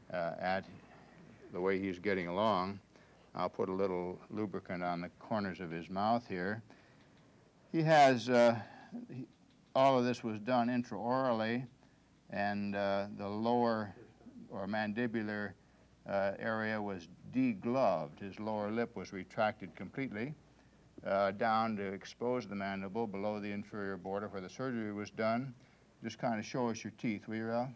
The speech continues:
He has good function there. There's been no seventh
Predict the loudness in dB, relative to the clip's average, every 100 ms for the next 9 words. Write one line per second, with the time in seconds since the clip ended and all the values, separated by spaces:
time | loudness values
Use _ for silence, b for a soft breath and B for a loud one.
0 | -14 -20 _ _ b b b b _ -2
1 | 2 2 2 -2 -2 0 0 0 -2 0
2 | 2 2 2 2 0 -4 -4 -4 -2 -4
3 | -4 -4 -4